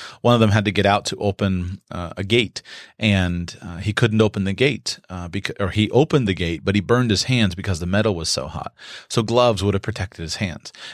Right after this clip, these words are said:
And this should be standard part of your earthquake kit, uh, if you live in California.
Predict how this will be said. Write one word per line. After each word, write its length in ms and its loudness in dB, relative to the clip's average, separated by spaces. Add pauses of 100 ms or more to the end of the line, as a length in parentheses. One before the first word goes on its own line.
And 80 4
this 80 8
should 140 0
be 40 4
standard 360 2
part 240 4
of 200 2
your 320 4
earthquake 360 0
kit, 260 -8 (180)
uh, 200 -4
if 100 -10
you 80 -4
live 140 -4
in 100 -6
California. 640 -6